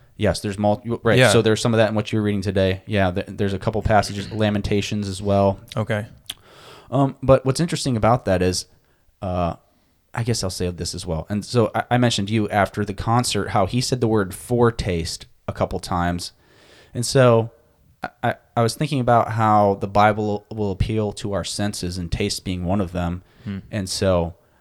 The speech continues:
Speaker 1: I think about that idea of foretaste and portion, and then think about the Lord's Supper, where we're literally taking portions. And I mean, this is a,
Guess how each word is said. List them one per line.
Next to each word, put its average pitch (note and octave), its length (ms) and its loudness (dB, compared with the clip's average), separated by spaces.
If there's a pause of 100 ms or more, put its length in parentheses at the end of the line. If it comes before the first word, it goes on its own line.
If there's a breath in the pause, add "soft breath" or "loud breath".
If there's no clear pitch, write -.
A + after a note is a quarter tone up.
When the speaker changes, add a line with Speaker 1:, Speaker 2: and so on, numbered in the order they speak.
Speaker 1:
I A2+ 100 -4
think C3 160 -4
about A#2+ 180 0
that G#2+ 140 2
idea G2 280 0
of F2+ 80 -4
foretaste G2 880 -4
and F2+ 280 -8
portion, F#2+ 840 -2
and G#2+ 120 -4
then G2 80 -2
think A2 140 -4
about G#2+ 160 -2
the - 80 -10
Lord's G2+ 340 0
Supper, F#2 600 -2
where G#2 140 -2
we're G#2 160 0
literally A2 400 -2
taking F#2+ 460 -4
portions. F2+ 840 -4 (760)
And D3+ 120 2
I C#3+ 40 2
mean, C3+ 160 2
this D3+ 180 0
is A#2+ 140 0
a, G#2+ 340 4